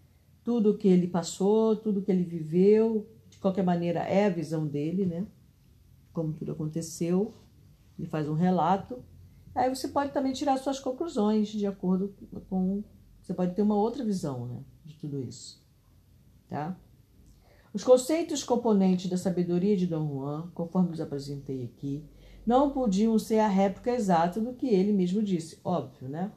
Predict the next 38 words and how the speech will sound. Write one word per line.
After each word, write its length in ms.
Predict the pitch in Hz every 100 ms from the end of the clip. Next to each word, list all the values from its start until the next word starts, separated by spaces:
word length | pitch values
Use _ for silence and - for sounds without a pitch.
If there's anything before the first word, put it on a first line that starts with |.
| - _ _ _ -
É, 140 | 151
nós 280 | 151 185 208
mesmos, 960 | 185 180 190 202 226 233 226 - - _ _ - -
quando, 560 | 185 185 180 180 170 156
é, 140 | 156
conversamos, 1080 | 190 190 208 202 185 175 180 214 220 - -
é, 340 | 170 170 156 156
com 140 | 170
alguém, 760 | 165 160 160 160 165 175 180 190 - - _ -
alguém 220 | 156 175
expõe 320 | 175 - 170
seu 140 | 165
ponto 280 | 175 160 180
de 140 | 175 196
vista, 500 | 156 160 160 - 147
et 160 | 139
cetera, 640 | - - 240 226 - 269 - - _ - -
vai 300 | 247 277 269
ter 240 | 226 240
uma 180 | 247 254
interpretação 800 | 262 226 240 240 254 - 226 254
nossa. 640 | 226 208 247 - 147 180 -
Às 140 | 175
vezes 160 | 190 220
a 40 |
pessoa 440 | 240 220 - 240 240
tá 100 | 226
falando 480 | 208 190 190 185 180 - _ _ _ _ _ _
sobre 280 | 226 202 233
um 200 | 262 339
ponto 320 | 302 262 233
de 120 | 208
vista, 300 | 185 196 202
sobre 200 | 220 208
um 160 | 262 247
ângulo 320 | 294 277 233
da 140 | 214
questão, 520 | 214 202 208 208 240